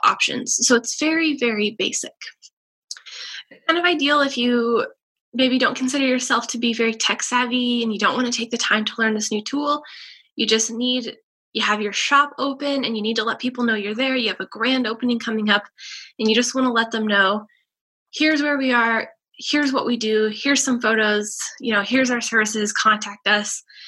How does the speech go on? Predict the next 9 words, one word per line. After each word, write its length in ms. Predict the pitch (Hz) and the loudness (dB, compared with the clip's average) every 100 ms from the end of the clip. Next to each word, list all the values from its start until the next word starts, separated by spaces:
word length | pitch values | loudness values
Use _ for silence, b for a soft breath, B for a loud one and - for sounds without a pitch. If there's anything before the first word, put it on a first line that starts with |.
| B B | B B
You 120 | 240 | -4
can 180 | 254 269 | -2 -2
create 360 | 262 262 233 - | -2 -2 0 -2
a 80 | - | -4
page 400 | - 220 214 - | -2 0 0 -2
fairly 560 | - 262 240 240 214 | -4 -2 0 0 -2
simply 400 | 214 190 196 - | -4 -6 -4 -4
with 140 | - - | -4 -4
that. 200 | - | -4